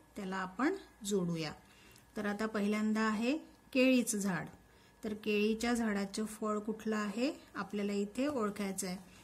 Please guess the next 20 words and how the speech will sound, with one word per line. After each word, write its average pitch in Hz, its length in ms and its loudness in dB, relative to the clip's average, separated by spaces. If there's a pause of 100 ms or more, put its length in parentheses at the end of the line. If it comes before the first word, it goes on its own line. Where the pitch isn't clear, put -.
(800)
या 214 120 4
ठिकाणी 220 400 2
मी 220 120 4
इथे 226 200 -2
डॉट्स 208 460 0
काढून 226 340 6
घेतले 233 360 4
आहे, 202 340 0 (460)
म्हणजे 208 260 4
तुम्हाला 220 400 2
जेव्हा 214 340 0
हे 220 160 0
रेष 208 360 2 (160)
जॉईन 208 300 4
कराल 226 380 0
तेव्हा 208 160 -2
बरोबर 202 340 -2
त्या 233 200 -6
डॉटलाच 202 580 -2
ती 339 280 -2